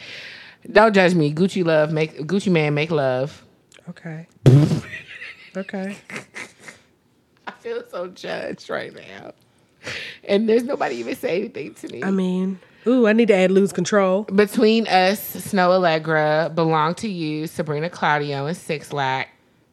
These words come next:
Speaker 1: Uh, Off the Grid, Alina
Speaker 2: Six Lack. I call him
Speaker 1: Perez.
Speaker 2: that too.
Speaker 1: Yeah. Off the Grid, Alina Perez.
Speaker 2: Ooh, Softest Place on Earth. I need to add that.
Speaker 1: I have a lot of Escape on there too. I'm not giving you guys all. I'm just giving you the randoms.
Speaker 2: Yeah.
Speaker 1: But my f-, the, the song that kicks it off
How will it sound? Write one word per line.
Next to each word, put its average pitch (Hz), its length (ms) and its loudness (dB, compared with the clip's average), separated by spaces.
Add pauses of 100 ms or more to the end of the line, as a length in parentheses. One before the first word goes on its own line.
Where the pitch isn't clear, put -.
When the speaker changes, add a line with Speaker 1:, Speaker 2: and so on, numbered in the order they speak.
Speaker 1:
Uh, 123 500 -6 (120)
Off 156 260 -2
the 202 100 -6
Grid, 143 520 -4
Alina 143 140 -4
Speaker 2:
Six 151 240 0
Lack. 165 220 2
I 147 140 2
call 208 180 4
him 190 100 0
Speaker 1:
Perez. - 0 -
Speaker 2:
that 170 220 -2
too. 160 300 -2 (360)
Speaker 1:
Yeah. 160 380 -6 (240)
Off 160 180 0
the 208 80 -6
Grid, 160 360 0
Alina 151 300 -2
Perez. 151 540 0 (100)
Speaker 2:
Ooh, 277 160 6
Softest 240 380 2
Place 226 220 4
on 208 80 4
Earth. 185 180 2
I 180 40 0
need 170 120 0
to 165 80 -2
add 160 180 0
that. 160 300 -2
Speaker 1:
I - 160 0
have 147 200 0
a 151 40 0
lot 151 160 2
of 185 80 0
Escape 185 400 2
on 175 100 6
there 160 140 4
too. 160 260 4
I'm 175 140 4
not 170 140 4
giving 240 200 2
you 196 60 6
guys 170 200 4
all. 151 180 4
I'm 156 80 2
just 170 100 0
giving 170 160 2
you 156 80 4
the 147 60 4
randoms. 110 600 -2
Speaker 2:
Yeah. 170 240 -6 (140)
Speaker 1:
But 175 240 6
my 175 220 4
f-, 165 300 -6
the, 165 340 4 (100)
the 160 140 6
song 165 320 4
that 156 160 2
kicks - 280 -2
it 165 120 4
off 110 540 -2